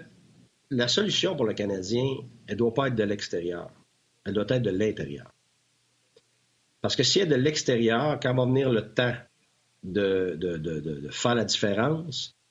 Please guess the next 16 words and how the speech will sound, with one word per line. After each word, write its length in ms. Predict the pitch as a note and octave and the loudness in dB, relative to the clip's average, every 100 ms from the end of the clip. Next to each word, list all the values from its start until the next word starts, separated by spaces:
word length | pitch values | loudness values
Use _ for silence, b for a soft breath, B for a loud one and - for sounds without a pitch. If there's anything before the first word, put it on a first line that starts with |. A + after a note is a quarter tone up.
| _ | _
ben, 120 | F#2+ | -6
tous 140 | - G#3+ | 0 0
les 160 | G3 | 2
joueurs 420 | A2+ A#2 B2+ D#3+ C#3 | 2 4 4 2 2
qui 120 | A#2 | 0
ont 40 | |
pas 120 | - | 0
fait 180 | B2+ E3 | 0 0
la 140 | B2 F#2+ | 0 2
job 280 | A#2+ C3+ | 2 2
de 80 | A2 | 2
l'intérieur 720 | G2+ G2 F#2+ F#2 G#2+ D3+ D3 | 0 0 0 0 2 2 0
la 160 | A2+ G#2+ | 0 0
feront 180 | C3+ C3 | 0 0
pas 120 | A2 | 0
plus. 560 | G#2+ - - - - | -2 -6 -6 -6 -8